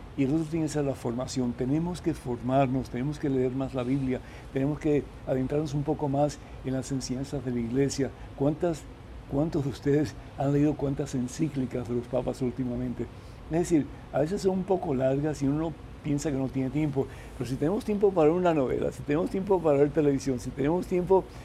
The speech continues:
para cualquier otra cosa, ¿por qué no dedicar cierto tiempo para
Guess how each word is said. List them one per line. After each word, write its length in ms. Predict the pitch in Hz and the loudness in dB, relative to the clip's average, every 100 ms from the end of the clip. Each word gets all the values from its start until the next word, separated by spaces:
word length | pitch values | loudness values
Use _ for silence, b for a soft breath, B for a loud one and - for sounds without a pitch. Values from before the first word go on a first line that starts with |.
| B B B - | B B B -2
para 220 | 131 123 | 2 2
cualquier 380 | 135 117 170 196 | 0 0 2 2
otra 200 | 185 165 | 0 -2
cosa, 320 | 180 160 147 | -2 -2 -4
¿por 280 | - 123 120 | -2 -2 0
qué 100 | 156 | 0
no 140 | 180 | 2
dedicar 400 | 165 143 147 143 | 0 2 0 0
cierto 540 | - 143 147 147 156 143 | -2 -2 0 0 -4 -4
tiempo 580 | 131 123 123 123 139 131 | -4 -4 -4 -2 -2 -2
para 240 | 131 127 | -2 -2